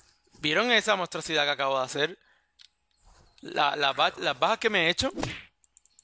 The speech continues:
Mátalos ahí mismo, perfecto, ni se pudo mover. Vamos al campo, vamos a buscar lo, lo de nosotros,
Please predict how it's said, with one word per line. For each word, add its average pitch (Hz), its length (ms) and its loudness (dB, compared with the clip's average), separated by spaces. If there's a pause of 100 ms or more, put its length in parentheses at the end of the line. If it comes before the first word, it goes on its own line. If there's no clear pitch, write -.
(1400)
Mátalos 147 280 0
ahí 143 120 -2
mismo, 135 240 -6 (120)
perfecto, - 500 -6
ni 220 140 -14
se 147 140 -8
pudo 180 200 0
mover. 143 320 0 (420)
Vamos 165 140 -2
al 160 140 0
campo, 190 360 0
vamos 170 180 0
a 180 40 0
buscar 165 320 0
lo, 160 320 -2
lo - 140 -4
de 147 60 2
nosotros, 180 440 0